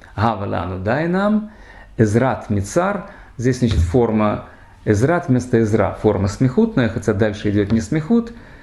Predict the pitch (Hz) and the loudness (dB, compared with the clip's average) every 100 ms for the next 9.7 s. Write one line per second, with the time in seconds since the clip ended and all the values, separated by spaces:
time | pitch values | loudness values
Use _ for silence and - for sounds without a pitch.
0 | - - 110 120 120 101 113 110 120 110 | -16 0 0 2 -2 0 0 -2 -2 -2
1 | - 113 101 107 104 104 95 - 113 98 | -2 -6 -2 -2 -2 -6 -8 -6 -2 0
2 | 95 - - 117 - 123 - 202 208 175 | -2 -4 -4 -4 -2 -4 -2 0 0 -2
3 | 147 131 - - 131 131 135 131 170 165 | -2 -4 -2 -2 0 0 0 2 0 2
4 | 131 110 107 - - - - - - - | 0 0 -4 -14 -20 -20 -20 -20 -20 -4
5 | - 113 139 135 - - - - 110 - | -2 0 -2 -6 -10 -16 -16 -8 -6 -2
6 | 120 113 98 - 110 101 98 - 98 - | -4 -4 -12 -6 -4 -2 -2 -2 -4 -4
7 | 113 95 107 101 - - 98 101 107 - | -6 -2 0 0 -4 -6 -2 2 2 2
8 | 107 104 135 190 180 180 170 151 107 113 | 2 2 2 0 0 0 0 0 0 -2
9 | 92 - - - - - | -4 -8 -12 -12 -10 -10